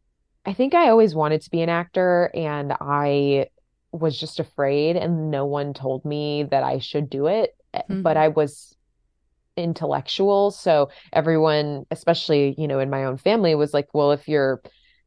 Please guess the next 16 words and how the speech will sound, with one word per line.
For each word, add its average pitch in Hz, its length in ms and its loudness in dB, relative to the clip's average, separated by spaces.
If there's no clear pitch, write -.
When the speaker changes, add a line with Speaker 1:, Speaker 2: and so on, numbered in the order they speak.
Speaker 1:
I'm 131 100 -12
putting 151 280 0
air 160 160 6
quotes 135 340 0
up, 139 200 4
"if 156 180 0
you're 143 160 0
smart, 190 680 2
then 160 180 2
you 147 160 0
should 147 260 -8
go 139 200 4
into 147 260 -4
some, 139 240 -6
something 143 580 -6
stem 214 440 0